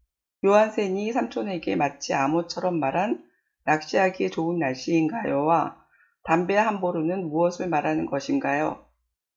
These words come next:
암호를 사용하는 것을 통해 나치에 관해 무엇을 추리할 수 있을까요? 삼촌에게 버터는 별로 없었는데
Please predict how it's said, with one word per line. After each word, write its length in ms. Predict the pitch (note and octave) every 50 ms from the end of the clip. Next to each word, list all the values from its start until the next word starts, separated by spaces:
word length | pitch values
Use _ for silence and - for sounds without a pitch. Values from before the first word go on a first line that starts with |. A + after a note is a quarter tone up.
| _ _ _ _ _ _ _ -
암호를 440 | E3 E3 F3+ G#3 G#3+ G#3+ A3 G#3+
사용하는 560 | G#3+ - A3+ A3 A3 A3 A3 G#3 G3 G3 F#3+ F#3+
것을 320 | F#3 E3+ E3 F3 E3+ E3
통해 500 | - E3+ E3 E3 F3 G3+ A3+ C#4+ D#4 - - _ _ _ _ _
나치에 460 | - D3+ D#3 D#3 - - G3+ G3+ G3
관해 280 | - E3+ F3 F3 F3+ F#3
무엇을 540 | F3 D3+ D3 D#3 E3+ F3 F3 - G3 G3+ -
추리할 340 | - - - F#3+ G3 F#3
수 140 | F#3 - -
있을까요? 640 | C#3+ C3 - - - - C#3+ C3+ C#3 C#3 - - - - _ _ _ _ _ _ _ _ _ _ _ _ _ _ _ _ _ _ _ _ _ _ _ _
삼촌에게 560 | - - A3+ A3+ - C4 A3+ G#3+ G3+ A3 G#3
버터는 440 | G#3 D#3+ D3+ - - F#3 F#3 F#3+ F#3+ F3+
별로 320 | - C#3+ D#3 D#3+ E3+ D3+
없었는데 840 | C#3 - - - D3+ D3+ D3 C#3+ C#3+ C#3+ F3+ G3+ A3 B3 D4+ -